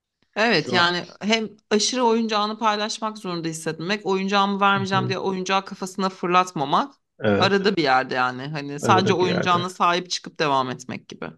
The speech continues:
Speaker 3: Hı hı.
Speaker 2: Şahin abi böyle güzel özetleyince kafamın içinde Gibideki Yılmaz konuştu. "Az konuş,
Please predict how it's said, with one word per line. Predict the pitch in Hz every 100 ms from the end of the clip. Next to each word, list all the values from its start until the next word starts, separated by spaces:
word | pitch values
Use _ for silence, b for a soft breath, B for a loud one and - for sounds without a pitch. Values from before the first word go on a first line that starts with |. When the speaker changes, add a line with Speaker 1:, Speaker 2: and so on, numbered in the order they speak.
| _
Speaker 3:
Hı | 127
hı. | 98 107 104 - _ _ _ _ _ _ _ _ _ _ _ _ _ _ -
Speaker 2:
Şahin | - 127 143
abi | 143 123
böyle | 131
güzel | 120 127
özetleyince | 127 113 127 - 160 127
kafamın | - 104 123 131 123
içinde | 120 117 110 101 -
Gibideki | 104 110 120 120 131 123 -
Yılmaz | 117 110 113 113 - - _ _ _ _ _
konuştu. | 120 107 101 - 98 -
"Az | 123 -
konuş, | 117 120 127 - -